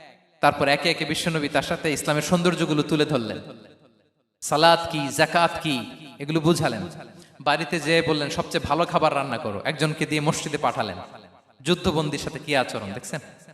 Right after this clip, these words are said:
এরপরের দিন বিশ্বনবী আবার তাকে ইসলামের দাওয়াত দিলেন। এরপর বাড়িতে এসে একজনকে বললেন, "যাও, আমার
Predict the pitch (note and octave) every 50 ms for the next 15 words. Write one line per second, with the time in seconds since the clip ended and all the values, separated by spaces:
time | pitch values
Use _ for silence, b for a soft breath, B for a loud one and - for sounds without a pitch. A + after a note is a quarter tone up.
0 | _ _ _ _ _ _ _ _ _ _ _ _ _ - - D#3+ - - - F#3+
1 | F#3+ - G3 F#3+ E3+ F3+ F3+ - F#3+ F3 E3+ D3+ D3+ C#3 C#3+ D3+ F3+ F3+ F3+ F#3
2 | E3+ - D3+ C#3+ C3+ D3+ C#3 C3+ C3 - B2+ A#2 A2+ A2 - A2+ G2+ F#2+ G2 -
3 | - - - - - - - _ _ - - C#3+ - D3 C#3+ D3 D3+ E3 F3 -
4 | F#3 F3 E3+ E3 - F3+ D#3+ C3+ A#2+ - - D3 D3+ D#3 D#3 D#3 D#3 D3 C#3+ C#3+
5 | C#3+ C3+ C3+ C3 C3 A#2 A#2 A#2+ C3 C#3+